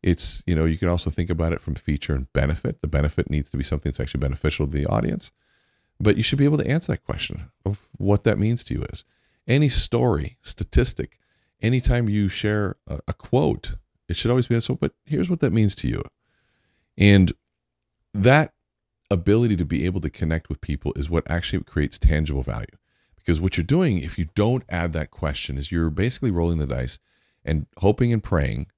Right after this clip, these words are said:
that they can make that connection for you. And here's the deal.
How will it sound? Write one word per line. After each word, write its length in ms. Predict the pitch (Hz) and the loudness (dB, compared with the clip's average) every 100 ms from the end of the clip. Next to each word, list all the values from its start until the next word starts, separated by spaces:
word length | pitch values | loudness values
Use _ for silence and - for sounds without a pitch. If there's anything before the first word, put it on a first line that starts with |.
| - | -8
that 140 | 78 | -6
they 140 | - 92 | -2 -2
can 220 | - 107 | 0 2
make 180 | 82 82 | 2 0
that 180 | 82 - | -4 -4
connection 460 | - 67 - 80 | -6 -6 -6 -6
for 340 | 80 - 117 113 | -6 0 4 4
you. 140 | 73 - _ _ _ _ _ _ - | 2 -2 _ _ _ _ _ _ -4
And 140 | 73 | -2
here's 360 | 69 92 95 85 | 4 6 6 6
the 100 | 80 | 2
deal. 340 | 71 58 - | 0 -2 -4